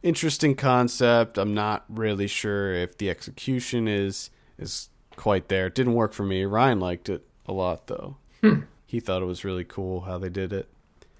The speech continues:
Speaker 2: That's
Speaker 1: The hero
Speaker 2: you don't hear that often from
Speaker 1: No, you don't. That was one of the few movies that he really liked at South by this year.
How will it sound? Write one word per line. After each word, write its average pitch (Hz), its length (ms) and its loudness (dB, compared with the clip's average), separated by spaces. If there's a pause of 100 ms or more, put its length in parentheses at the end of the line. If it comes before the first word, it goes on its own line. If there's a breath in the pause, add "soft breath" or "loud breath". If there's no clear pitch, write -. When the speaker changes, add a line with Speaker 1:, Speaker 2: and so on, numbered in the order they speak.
(140)
Speaker 2:
That's 123 340 2
Speaker 1:
The 160 60 4
hero 151 480 6
Speaker 2:
you 139 120 8
don't 143 160 8
hear 131 160 6
that 123 180 6
often 101 320 -2
from - 200 -4
Speaker 1:
No, 135 260 8
you 110 180 2
don't. 104 340 0
That 110 100 4
was 120 160 0
one 160 100 4
of 160 60 6
the 131 60 2
few 131 220 2
movies 117 360 2
that 107 140 -2
he 117 100 -2
really 107 340 0
liked 95 360 -2
at 90 100 -8
South 90 320 -4
by 90 160 0
this 87 240 -8
year. 92 260 -8